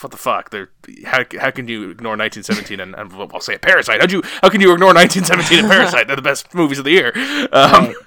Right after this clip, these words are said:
Speaker 2: I agree.
Speaker 1: but, uh, yeah, this is, yeah, e-, the easiest recommend I've given since Parasite. It's, uh, it's just,
Speaker 2: Yeah.
Speaker 1: I, I haven't cried on a review like that <laughs> since Endgame, which is
Speaker 2: Hmm.
Speaker 1: horribly embarrassing to say.
Speaker 2: This would have ta-, this would,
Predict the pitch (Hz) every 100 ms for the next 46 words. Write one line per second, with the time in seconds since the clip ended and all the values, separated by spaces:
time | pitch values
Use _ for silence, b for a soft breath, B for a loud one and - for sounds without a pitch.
0 | - 175 160 147 123 113 - 120 113 110
1 | 120 117 139 143 139 120 - - _ 107
2 | 90 - 98 - 147 151 131 127 131 180
3 | 156 156 - 127 127 113 110 107 101 98
4 | 98 - 92 - 95 87 - 92 90 95
5 | - - 95 87 82 73 _ - - -
6 | - - _ _ b b b b 131 -
7 | 104 104 101 120 113 131 127 127 123 110
8 | 120 123 113 104 98 107 110 - - 147
9 | - - 139 135 - - 147 - 180 -
10 | 123 - - 151 110 104 135 113 101 98
11 | 123 113 107 107 98 - 110 123 214 302
12 | 330 339 294 - 208 233 294 277